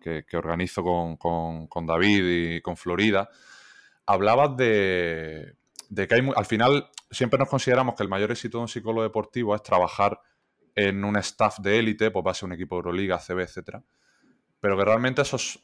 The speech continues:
es una situación muy complicada porque, mm, bueno, el que, los pocos que si-, los que sigan el baloncesto sabrán que al final los staffs técnicos suelen ir juntos, es decir, si ahora el Barça echa a Jasikevičius,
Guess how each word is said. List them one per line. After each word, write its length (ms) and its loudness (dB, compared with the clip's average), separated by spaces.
es 100 0
una 100 2
situación 340 -2
muy 100 -6
complicada 580 2
porque, 480 -2
mm, 360 -12
bueno, 200 -4
el 80 -8
que, 120 -6
los 380 -4
pocos 240 -2
que 100 -6
si-, 220 -6
los 160 -6
que 80 -16
sigan 200 -2
el 60 0
baloncesto 440 -2
sabrán 340 0
que 100 0
al 60 4
final 260 -2
los 120 -2
staffs 460 -2
técnicos 360 -2
suelen 240 -2
ir 100 -10
juntos, 400 -2
es 40 2
decir, 280 -6
si 120 -8
ahora 220 2
el 100 0
Barça 360 2
echa 400 2
a 440 -6
Jasikevičius, 880 -2